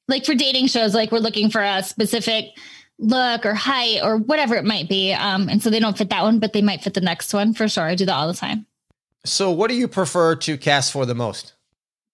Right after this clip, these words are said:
Speaker 1: Um, you know, I, I like everything to be different. I get bored really easy. So I like to flip around and do, um, everything, you know?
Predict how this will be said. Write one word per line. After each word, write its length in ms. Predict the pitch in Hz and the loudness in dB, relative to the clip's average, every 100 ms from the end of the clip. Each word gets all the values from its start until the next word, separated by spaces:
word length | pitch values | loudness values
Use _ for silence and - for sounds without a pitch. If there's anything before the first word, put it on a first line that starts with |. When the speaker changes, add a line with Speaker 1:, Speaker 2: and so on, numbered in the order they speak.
| _ _ _ _ _ _ _ - | _ _ _ _ _ _ _ -6
Speaker 1:
Um, 720 | 294 302 302 311 302 302 311 - - _ _ _ _ _ - _ _ _ _ _ 285 | 0 2 2 4 4 4 2 -4 -16 _ _ _ _ _ -20 _ _ _ _ _ -2
you 100 | 330 | 0
know, 160 | 370 | 2
I, 360 | 311 269 302 269 | 0 0 -2 -4
I 160 | 202 285 | -2 0
like 440 | 294 302 302 - _ _ _ - | 0 -2 -4 -12 _ _ _ -8
everything 460 | 247 247 254 262 247 | -4 -2 -2 0 0
to 120 | 233 | -2
be 180 | 233 220 | -2 -2
different. 640 | - 185 - 269 339 294 - - | -2 -4 -2 0 0 -2 -4 -4
I 120 | 269 | -2
get 280 | 311 220 - | -2 -2 -2
bored 300 | 208 240 254 | 0 2 0
really 240 | 269 285 | 0 0
easy. 440 | 247 277 285 294 | 0 0 0 0
So 160 | 262 254 240 | -2 -2 -2
I 200 | 175 240 | 0 0
like 200 | 262 254 | -2 -2
to 120 | 311 | -4
flip 300 | - 285 285 | -2 -2 0
around 400 | 262 233 240 233 | 0 0 0 2
and 140 | 220 214 | 2 2
do, 300 | 220 214 208 | 2 2 2
um, 580 | 202 214 202 196 190 - _ - | 0 0 2 2 0 -4 _ -4
everything, 640 | 233 226 208 147 202 214 202 | 0 0 0 -2 -2 -4 -2
you 140 | 214 | 0
know? 200 | 190 170 | 0 -2